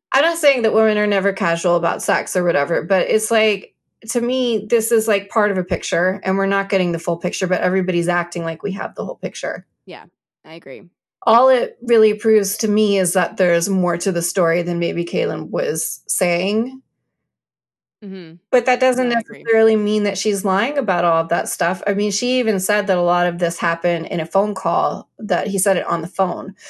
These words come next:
Speaker 1: So she doesn't have
Speaker 2: Yeah.
Speaker 1: recordings of the phone call. Maybe she should have been recording everything that he said so that
Speaker 2: Grayed out.
Speaker 1: post
Speaker 2: Yeah.
Speaker 1: that on there.
Speaker 2: <laughs>
Speaker 1: Because I, I just, like, I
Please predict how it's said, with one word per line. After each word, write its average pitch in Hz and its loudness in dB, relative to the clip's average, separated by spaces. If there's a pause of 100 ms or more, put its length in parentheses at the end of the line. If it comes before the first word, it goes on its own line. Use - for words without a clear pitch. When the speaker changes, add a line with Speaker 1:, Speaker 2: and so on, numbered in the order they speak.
(140)
Speaker 1:
So - 0
she 269 -2
doesn't 277 0
have 233 -2
Speaker 2:
Yeah. - -14
Speaker 1:
recordings 196 0
of 185 2
the 180 -2
phone 208 0
call. 190 2
Maybe 208 2
she 220 -2
should 220 0
have 214 2
been 208 0
recording 202 0
everything 190 0
that 185 0
he 214 0
said 202 -2
so 190 0
that 185 0
Speaker 2:
Grayed 170 -8
out. 170 -10
Speaker 1:
post 196 0
Speaker 2:
Yeah. 156 -12
Speaker 1:
that 220 4
on 175 -2
there. - -4
Speaker 2:
<laughs> - -20
Speaker 1:
Because 220 -4
I, 220 2
I 226 2
just, 226 0
like, 220 2
I 214 2